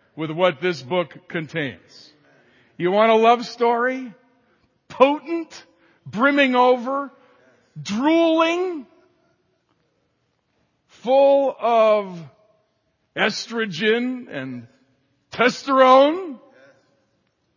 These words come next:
This is what I'm talking about. The Song of Songs. You're in the right place.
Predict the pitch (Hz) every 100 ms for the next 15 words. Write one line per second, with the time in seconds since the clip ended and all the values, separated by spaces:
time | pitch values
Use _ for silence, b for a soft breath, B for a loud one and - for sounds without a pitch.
0 | _ - 330 294 262 202 226 269 330 233
1 | 202 170 156 143 131 110 85 - _ _
2 | _ _ _ _ _ _ _ _ _ _
3 | _ _ _ _ _ _ _ _ _ _
4 | _ _ 135 - 180 175 165 127 - _
5 | _ - 165 131 95 _ _ - - _
6 | _ _ _ _ _ _ _ _ _ _
7 | _ _ _ 156 175 185 175 170 160 -
8 | 165 127 101 - - -